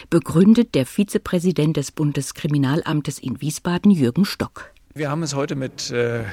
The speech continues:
Speaker 2: Kriminalitäts- und Bedrohungsformen zu tun, wo wir konfrontiert sind mit einem hohen Maß beispielsweise an Konspiration, ausgesprochen international vernetzten Tätern, zum Teil auch mit Milieus, in die einzudringen, sich relativ schwierig gestaltet.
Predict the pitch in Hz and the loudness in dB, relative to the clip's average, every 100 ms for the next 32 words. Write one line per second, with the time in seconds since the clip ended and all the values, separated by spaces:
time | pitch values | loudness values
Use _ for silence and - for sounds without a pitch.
0 | - - 123 120 131 147 - 120 120 113 | -12 -6 -4 -2 -2 -2 -4 -4 -2 -2
1 | 131 151 - 139 143 147 131 - 139 143 | 0 -2 -2 -2 0 -4 -6 -6 -4 -2
2 | 135 131 143 - 110 120 120 117 117 - | -4 -6 -10 -12 -4 0 0 0 -4 -6
3 | - 117 123 117 117 131 135 135 123 123 | -6 -4 -4 -4 -4 -2 -2 -2 -4 -6
4 | - - 120 120 127 143 127 135 - 131 | -10 -8 -6 -2 0 0 0 -2 0 -2
5 | - 127 - 120 127 123 123 127 - 120 | -2 -2 2 2 2 -2 -2 -4 -2 -4
6 | 113 - 131 139 156 165 - - - - | -2 -2 2 2 2 0 -6 -16 -18 -20
7 | - - 127 127 - 135 - 123 131 123 | -18 -2 2 2 -2 -4 2 2 2 -2
8 | 135 123 120 - 120 120 123 127 123 120 | 0 0 0 -2 -2 0 0 0 -2 -8
9 | - - 127 135 - 135 127 139 135 131 | -8 -6 -4 -4 -4 -4 -4 -4 0 0
10 | 131 131 123 123 123 127 135 120 127 - | 0 -2 -4 -4 0 2 2 0 -2 -4
11 | - 135 127 123 127 139 139 127 123 131 | -6 -4 -2 0 2 2 0 0 0 0
12 | 127 139 127 131 123 120 123 113 120 - | -2 -2 -2 -2 -6 -4 -4 -4 -6 -2
13 | 143 139 - 120 - 117 123 143 - | 0 0 -2 -4 -2 -2 0 -2 -4